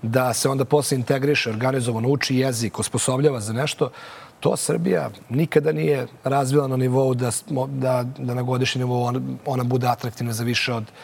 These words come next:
dvesta, trista ljudi, od kojih pola ode tokom tog postupka, pola ne ispunjava uslove. I to je jedna velika, <clears throat> ovaj, šteta iz prostog razloga što to nije samo karakteristično za Srbiju. Srpske sistema, s-, s-, sisteme azila su zanemarile sve zemlje.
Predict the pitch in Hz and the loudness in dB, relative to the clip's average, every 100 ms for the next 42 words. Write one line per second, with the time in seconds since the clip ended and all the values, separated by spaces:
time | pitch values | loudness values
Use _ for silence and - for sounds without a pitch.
0 | - - - - 123 135 123 123 127 127 | -20 -20 -20 -8 0 0 0 -2 0 0
1 | - 127 131 123 - 120 - 127 123 113 | 0 0 2 0 0 -2 0 2 0 -2
2 | 107 113 120 110 117 127 120 123 - 117 | -4 -6 -4 -4 -2 -2 -2 -4 -4 -2
3 | 131 123 117 - 123 117 107 92 - - | 0 0 -2 -4 -4 -2 -2 -4 -6 -10
4 | - - - - - - 127 117 147 147 | -12 -20 -18 -18 -20 -4 -2 2 2 4
5 | 147 147 143 147 - 127 - 160 151 127 | 2 4 4 2 0 -2 0 -2 0 0
6 | 117 117 - 143 - 139 - 151 143 143 | 0 0 2 0 2 0 2 0 2 2
7 | 156 139 - 123 - 156 160 147 160 160 | 2 0 0 0 4 4 4 2 2 0
8 | 139 147 135 151 139 143 135 123 127 117 | 0 0 2 0 0 2 2 2 0 0
9 | 101 - - - - - - - - 160 | -2 -6 -20 -20 -20 -20 -20 -8 4 4
10 | - - 131 - 147 151 139 - - 160 | 4 -2 0 2 2 2 -2 -2 -2 -2
11 | - 135 - 165 170 127 135 151 - 123 | 0 0 4 4 4 2 4 4 2 0
12 | 123 123 135 135 117 139 127 107 95 87 | 0 0 2 2 2 0 0 -2 -4 -6